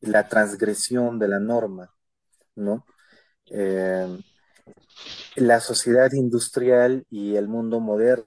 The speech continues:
caracterizado así por una, digamos,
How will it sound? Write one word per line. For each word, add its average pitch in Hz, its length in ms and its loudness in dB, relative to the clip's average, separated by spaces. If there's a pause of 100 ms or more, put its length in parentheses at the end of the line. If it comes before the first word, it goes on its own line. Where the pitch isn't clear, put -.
caracterizado 101 800 0
así 98 220 -8
por 98 240 -6
una, 101 400 -12 (540)
digamos, 98 800 0